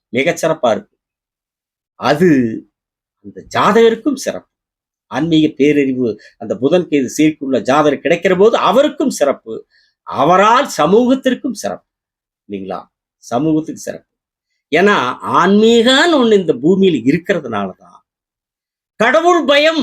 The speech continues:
அப்படிங்கிற ஒரு பயம் நம்முடைய மனித குலத்துக்கு இருக்கிறதுனாலதான் ஏதோ ஓரளவுக்காவது நம்முடைய மனித குலம் மனிதத்தன்மையோடு வாழ்ந்து கொண்டிருக்கிறது இல்லைங்களா? கடவுள் பயம்னு ஒண்ணு இல்லைன்னா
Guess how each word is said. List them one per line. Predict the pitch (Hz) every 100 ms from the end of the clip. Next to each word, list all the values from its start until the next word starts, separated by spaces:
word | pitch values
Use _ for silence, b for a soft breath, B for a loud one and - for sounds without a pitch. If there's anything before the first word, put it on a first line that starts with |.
| -
அப்படிங்கிற | 165 - 262 311 339 285
ஒரு | 202 135
பயம் | 185 240 254 214 -
நம்முடைய | 139 143 131 113
மனித | 156 254 269
குலத்துக்கு | 240 214 202 - 139
இருக்கிறதுனாலதான் | 175 208 170 143 131 113 113 - _ _ _ _ 123
ஏதோ | 170 208 220 277 294 - _ 107
ஓரளவுக்காவது | 151 208 220 220 214 220 240 254 285 330 359 262 _ _ -
நம்முடைய | 123 120 113 104
மனித | 120 185 185
குலம் | 180 202 311 - _ _ _
மனிதத்தன்மையோடு | 101 135 190 226 226 240 226 240 240 240 226
வாழ்ந்து | 147 135 120
கொண்டிருக்கிறது | 113 107 104 104 120
இல்லைங்களா? | 131 139 - - _ _ _ _
கடவுள் | 123 165 180 165
பயம்னு | 170 208 233
ஒண்ணு | 196 156
இல்லைன்னா | 175 247 269 269